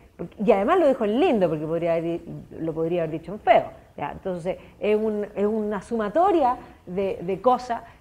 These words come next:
que lo van a hacer ser quien es. Va a ser tremendamente exitoso en vida, y ya va a generar celos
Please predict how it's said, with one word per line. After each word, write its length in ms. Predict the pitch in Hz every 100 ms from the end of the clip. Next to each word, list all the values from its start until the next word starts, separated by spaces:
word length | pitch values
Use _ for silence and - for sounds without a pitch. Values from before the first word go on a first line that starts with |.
| -
que 280 | 208 196 196
lo 300 | 185 190 190
van 180 | 202 208
a 40 |
hacer 420 | 202 - 214 214 214 -
ser 260 | - 202 190
quien 220 | 214 247
es. 160 | 196 - - - 220
Va 60 | 277
a 40 |
ser 140 | 320
tremendamente 560 | 240 302 311 302 302 302
exitoso 460 | 285 269 269 269 269
en 180 | 254
vida, 380 | 269 277 220 311 - - _ _ _ _ _ _
y 140 | 185
ya 160 | 170 214
va 100 | 254
a 40 |
generar 360 | 247 247 233 233
celos 440 | - 226 226 226